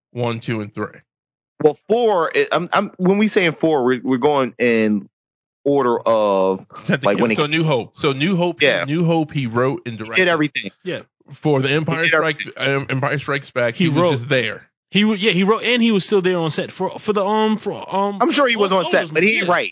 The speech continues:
Speaker 1: He didn't,
Speaker 2: He wa-, he
Speaker 1: he
Speaker 2: wasn't
Speaker 1: doesn't
Speaker 2: a
Speaker 1: have, he
Speaker 2: screenwriter.
Speaker 1: doesn't have a writing credit.
Speaker 3: He didn't
Speaker 2: He, he's
Speaker 3: write.
Speaker 2: not the
Speaker 3: He wrote
Speaker 2: screenwriter.
Speaker 3: that movie.
Speaker 2: He's not the fucking
Speaker 1: He doesn't
Speaker 2: screenwriter.
Speaker 1: have a screening credit <laughs>
Speaker 3: He
Speaker 1: at
Speaker 3: doesn't have a
Speaker 1: all.
Speaker 3: screen credit for
Speaker 1: Now, for,
Speaker 2: He's not the screenwriter.
Speaker 1: for
Speaker 2: He didn't
Speaker 1: Return
Speaker 2: write
Speaker 1: of
Speaker 2: the
Speaker 1: the,
Speaker 2: script.
Speaker 1: for Return of the Jedi,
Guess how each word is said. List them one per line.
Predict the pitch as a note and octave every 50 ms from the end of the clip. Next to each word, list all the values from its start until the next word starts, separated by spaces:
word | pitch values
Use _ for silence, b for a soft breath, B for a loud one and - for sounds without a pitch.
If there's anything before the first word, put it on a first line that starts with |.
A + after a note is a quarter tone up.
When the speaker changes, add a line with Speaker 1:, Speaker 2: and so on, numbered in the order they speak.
| - _
Speaker 1:
He | - -
didn't, | C#4+ F#3
Speaker 2:
He | G3
wa-, | G#3
he | F3+ D3
Speaker 1:
he | F3
Speaker 2:
wasn't | F#3 G3 F#3+ F3+
Speaker 1:
doesn't | F3
Speaker 2:
a | E3
Speaker 1:
have, | E3 D#3+
he | F3
Speaker 2:
screenwriter. | E3+ D#3+
Speaker 1:
doesn't | F3 E3+ D#3+
have | D3+ D3+
a | D3+
writing | C#3+ D3+ D3 C#3 C3
credit. | - C3 G#2 F#2+ F#2 _ _ _ _ _ _ _ _ _ _ _
Speaker 3:
He | _ D#4
didn't | D4+ F3+ F#3+ F3+
Speaker 2:
He, | E3+
he's | F3+
Speaker 3:
write. | E3+ C#3
Speaker 2:
not | C4 A#3 -
the | D#3+
Speaker 3:
He | G#3+ D#4+
wrote | E4+ -
Speaker 2:
screenwriter. | - C4 - G#3+
Speaker 3:
that | C#4 C#4+ C#4
movie. | D#4+ F#4+ F#4+ G#3+ C3
Speaker 2:
He's | A3 -
not | G#3 G3 F#3+
the | - F3+ _
fucking | - F#3+ - F3+ D#3+
Speaker 1:
He | -
doesn't | - E3 D#3+ C#3+ C3 -
Speaker 2:
screenwriter. | - -
Speaker 1:
have | - G3
a | F3+ -
screening | - G3 G#3+ G#3+ F3
credit | - D3 - - -
<laughs> | C#3 D#3 - C3+ D3 - - -
Speaker 3:
He | A#2+
Speaker 1:
at | F#3
Speaker 3:
doesn't | G3 G#3+ G#3+ A3+ G#3+
have | G#3+ G#3
a | F#3+
Speaker 1:
all. | F3
Speaker 3:
screen | F3 G#3 G#3 G3+
credit | F#3+ G#3 G3
for | F3 - F#3+
Speaker 1:
Now, | F3 F3 F#3+ D#3+ B2
for, | - - - _ F#3+ E3+ E3+
Speaker 2:
He's | G3+ G3+
not | G3 C4 C#4 C4+
the | -
screenwriter. | B3 - C4 C#4+ D4+ D4 C4+ B3 G#3 F#3
Speaker 1:
for | D3 C3+
Speaker 2:
He | - -
didn't | - -
Speaker 1:
Return | -
Speaker 2:
write | - B3+
Speaker 1:
of | B3+
Speaker 2:
the | -
Speaker 1:
the, |
Speaker 2:
script. | G#4 - - - -
Speaker 1:
for | F#3
Return | F3+ F3 F3 - G3+ A#3 B3+
of | B3+ B3
the | A#3+ G#3
Jedi, | E3+ A3 A#3+ A#3 F#3 C#3 A#2+ A2 G2 A#2 D3 D3